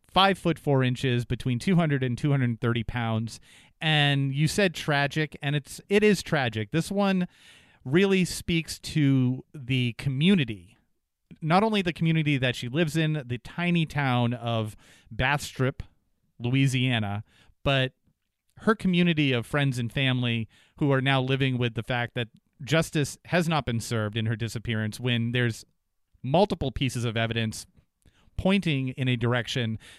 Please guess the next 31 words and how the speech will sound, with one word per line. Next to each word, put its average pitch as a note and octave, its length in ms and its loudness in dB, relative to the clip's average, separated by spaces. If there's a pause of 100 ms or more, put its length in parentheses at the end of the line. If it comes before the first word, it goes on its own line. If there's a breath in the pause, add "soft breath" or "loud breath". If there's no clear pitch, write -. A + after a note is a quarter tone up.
that D#3 120 4
we F#3 120 4
hope G#3 280 6
law D3+ 200 4
enforcement A#2 580 -2
is A2+ 220 -4
going A2+ 260 0
down. G#2 360 -8 (380 soft breath)
And A2+ 600 -4 (440)
everything F#3+ 580 4
moves F3 380 8
behind C#3+ 360 0
the C#3+ 60 2
scenes C3 440 -4
here B2 200 0
at A#2 140 -6
Private A#2+ 260 -2
Investigations A2+ 680 -4
for A#2 120 -6
the A2+ 80 -6
Missing, G#2+ 440 -4 (300 loud breath)
and A2 100 -6
we A#2 120 -2
know B2 240 2
that B2 160 -2
there's A#2+ 340 -2 (880)
some A#2 480 -4 (1200 soft breath)
major F3+ 440 0
or F#3+ 200 0
minor C#3 440 2
developments A#2 800 -4